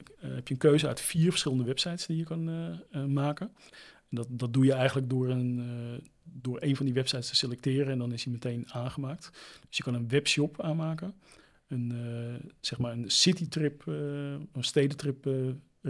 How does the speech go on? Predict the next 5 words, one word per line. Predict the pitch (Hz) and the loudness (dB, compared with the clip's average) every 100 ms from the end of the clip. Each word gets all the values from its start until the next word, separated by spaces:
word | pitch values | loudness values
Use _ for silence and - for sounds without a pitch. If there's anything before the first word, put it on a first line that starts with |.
| 127 | 2
reiswebsite, | 131 135 - 127 135 131 - - - - - - - | 4 4 0 -2 -2 -4 -6 -14 -20 -20 -20 -20 -8
een, | 123 120 117 120 - - | -6 -4 -4 -8 -14 -14
eh, | 120 113 113 | -10 -10 -4
deals, | 123 156 185 - - 240 | 6 8 8 4 0 0
eh, | 147 139 139 | 0 0 -2